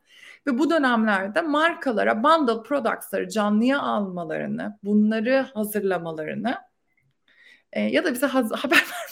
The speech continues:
vermelerini tavsiye ederiz. E, Avrupa'da en çok kullandığımız uzun zamanlı Black Friday kampanyalarından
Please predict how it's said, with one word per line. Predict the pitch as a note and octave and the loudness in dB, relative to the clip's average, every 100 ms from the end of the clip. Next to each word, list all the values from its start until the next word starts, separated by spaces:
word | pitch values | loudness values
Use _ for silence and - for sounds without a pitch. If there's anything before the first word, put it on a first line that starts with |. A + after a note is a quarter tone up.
| - | 4
vermelerini | B3+ - B3+ - A4+ A#4+ - C5 D5+ C#5+ - - | 4 6 0 4 2 2 -2 2 4 4 2 -2
tavsiye | - F4+ - G#3+ C4+ F4 D4+ | 4 6 6 2 0 4 6
ederiz. | C4+ C4 C4 - - - - - | 6 6 4 -2 -10 -18 -20 -10
E, | - A3 | -2 -2
Avrupa'da | G#3+ C4+ D#4+ D4 D#4 D4 | 4 6 8 6 2 2
en | D4 | 2
çok | D4 C#4+ | -2 -4
kullandığımız | C#4+ C4 A3+ G#3 F#3+ F#3 G#3 - - | 0 4 4 4 2 0 -4 -6 -6
uzun | G#3 C4 | 0 2
zamanlı | C#4+ B3+ G#3+ G3 F#3+ | 2 2 2 2 0
Black | G#3 C4 C4 | 2 2 2
Friday | G#3+ F#3 F#3 | -4 -2 -2
kampanyalarından | F#3 C#4 A3+ G3+ F#3 F3 F3 F3 F#3 G#3 D4 E4 | -2 0 0 -2 -2 -2 -4 -4 -4 0 0 0